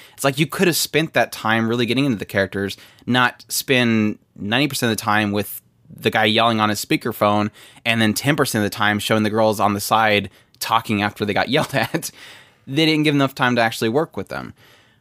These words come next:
Um, outside of that, I think the only other thing that I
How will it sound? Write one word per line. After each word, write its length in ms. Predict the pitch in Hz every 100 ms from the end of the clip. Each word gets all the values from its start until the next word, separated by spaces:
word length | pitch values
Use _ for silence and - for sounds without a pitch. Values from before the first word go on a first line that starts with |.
| -
Um, 500 | 107 107 104 104 - _ _ -
outside 240 | 180 226
of 60 | 208
that, 160 | 185 175
I 80 |
think 140 | 170 170
the 100 | 160
only 120 | 156
other 80 | 151
thing 220 | - 143
that 100 | 143
I 280 | 127 120 107